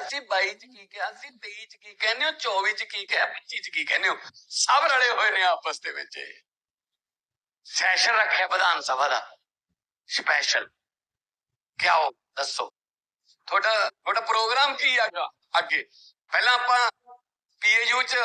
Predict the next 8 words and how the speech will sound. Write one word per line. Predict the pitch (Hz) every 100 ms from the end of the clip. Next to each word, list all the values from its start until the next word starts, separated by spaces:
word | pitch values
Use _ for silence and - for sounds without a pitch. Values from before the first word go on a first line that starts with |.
| 202 - _ _
ਡਿਬੇਟ | 196 208 233 254
ਰੱਖੀ | 240 -
ਸੀ, | - -
ਕੋਈ | 254 254
ਆਇਆ | 233 262
ਸੀ? | 302 - 480 _ _ _ _ _ _ _ _ _ _ _ _ -
ਇੱਕ | -
ਵੀ | 320